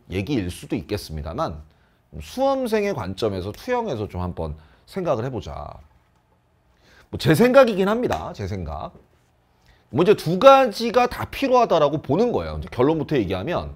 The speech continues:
두 가지식으로 얘기하면, 저는 낙관의 자세, 낙관하는 전망,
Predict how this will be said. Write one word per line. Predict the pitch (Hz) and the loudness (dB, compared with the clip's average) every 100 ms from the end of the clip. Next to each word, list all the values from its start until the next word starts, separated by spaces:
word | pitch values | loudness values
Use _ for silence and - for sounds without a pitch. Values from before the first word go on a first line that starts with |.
| 73 | -16
두 | - 107 | -10 0
가지식으로 | 131 - 131 | 0 0 -2
얘기하면, | 117 87 92 139 131 - - _ _ _ _ _ _ _ _ _ _ | -4 -2 -6 -6 -6 -8 -14 _ _ _ _ _ _ _ _ _ _
저는 | 139 196 190 127 | 0 2 2 -2
낙관의 | 90 101 - _ - 247 240 233 | -4 -6 -6 _ 6 6 6 4
자세, | 190 147 123 85 69 - | 6 4 4 -4 -6 -12
낙관하는 | - - - _ 233 226 202 196 190 | -10 -10 -12 _ 4 6 4 2 0
전망, | 107 95 90 71 | -2 -4 -6 -8